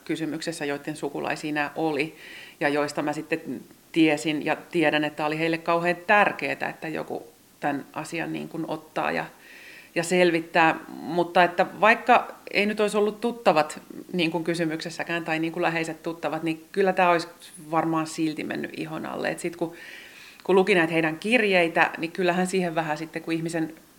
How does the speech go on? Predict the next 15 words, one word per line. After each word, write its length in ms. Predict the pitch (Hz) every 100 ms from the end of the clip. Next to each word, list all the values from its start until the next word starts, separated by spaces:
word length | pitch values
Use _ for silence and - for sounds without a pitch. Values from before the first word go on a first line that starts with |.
| _ _ -
niin 140 | 165 170
kuin 120 | -
itse 320 | 185 - 170 - - _ -
kirjoittamia 680 | 180 165 170 - 160 156 156
sanoja 460 | - 170 160 151
lukee, 320 | 160 160 156 147
niin 120 | 160
pääseehän 440 | 170 156 160 156
siinä 260 | 165 160 165
lähemmäs. 540 | 165 160 156 165 175 - - - -
Ja 60 | 175
sitten 240 | 165 165
kun 100 | 160
kävi 200 | 165 160
niissä 240 | 160 160